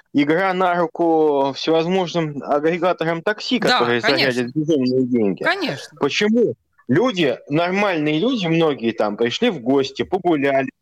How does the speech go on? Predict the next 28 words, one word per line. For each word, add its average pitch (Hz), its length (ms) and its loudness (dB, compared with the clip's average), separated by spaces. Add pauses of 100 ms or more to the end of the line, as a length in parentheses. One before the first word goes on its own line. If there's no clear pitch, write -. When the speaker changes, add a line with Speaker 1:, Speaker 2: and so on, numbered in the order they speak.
Speaker 1:
где-то, 120 320 -2 (420)
где-то 175 380 0
побыли. 147 340 0
Ну 151 80 2
что, 156 400 0
из-за 147 240 0
пандемии, 170 540 0
что 147 160 -2
никто 147 280 0
к 165 80 -10
друг 170 140 2
другу 190 220 2
в 185 60 -2
гости 262 340 -2
не 170 100 2
пойдет? 123 360 0
Бред 123 380 -2
сивой 160 360 -2
кобылы. 139 420 2
Speaker 2:
Абсолютно. 349 500 -2
Speaker 1:
На 175 120 2
улице, 226 560 0 (180)
на 147 160 -2
улице 262 480 0
люди 151 300 2
тоже 262 440 0
будут 196 320 0
ходить, 196 560 0